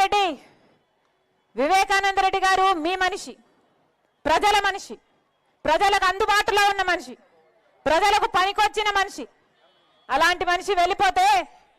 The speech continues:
ఈ రోజు మళ్ళీ అలాంటి మనిషి, అలాంటి నాయకుడు ఉన్నాడా అని భూతత్వం పెట్టుకొని వెతికి చూసినా కూడా మళ్ళీ అలాంటి నాయకుడు కనిపించడు.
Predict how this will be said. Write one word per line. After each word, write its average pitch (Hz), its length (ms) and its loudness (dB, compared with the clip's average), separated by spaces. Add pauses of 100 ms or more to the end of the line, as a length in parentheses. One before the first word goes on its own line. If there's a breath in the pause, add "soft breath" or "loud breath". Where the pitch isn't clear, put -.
(340)
ఈ 247 220 -2
రోజు 381 300 2
మళ్ళీ 359 200 0 (120)
అలాంటి 381 340 0
మనిషి, 392 260 -2 (120)
అలాంటి 381 340 -2
నాయకుడు 381 380 0
ఉన్నాడా 381 340 0
అని 349 120 -6 (180)
భూతత్వం 403 480 0
పెట్టుకొని 381 340 -2
వెతికి 370 300 -2
చూసినా 370 280 -2 (120)
కూడా 370 180 2 (680)
మళ్ళీ 320 280 -2 (100)
అలాంటి 349 360 0
నాయకుడు 339 340 0
కనిపించడు. 262 460 -10